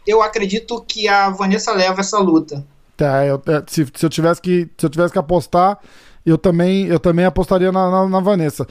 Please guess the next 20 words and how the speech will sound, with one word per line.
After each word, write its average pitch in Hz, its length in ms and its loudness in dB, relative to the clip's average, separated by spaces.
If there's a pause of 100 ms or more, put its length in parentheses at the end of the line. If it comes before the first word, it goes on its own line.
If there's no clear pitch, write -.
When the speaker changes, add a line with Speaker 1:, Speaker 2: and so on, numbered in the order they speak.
(180)
Speaker 2:
As 151 140 0
duas 196 220 2
são, 254 200 -2
são, 220 300 0
são 214 180 2
bem 202 240 2
duras, 190 320 2
né, 160 120 -2
cara? 117 260 -6
Mas 131 180 -2
a, 147 520 2
a, 147 40 2
eu 147 100 4
acho 160 140 0
que - 60 -2
a 180 40 2
Vanessa 165 340 0
leva 180 200 2
vantagem 185 480 0
mesmo. 131 360 -4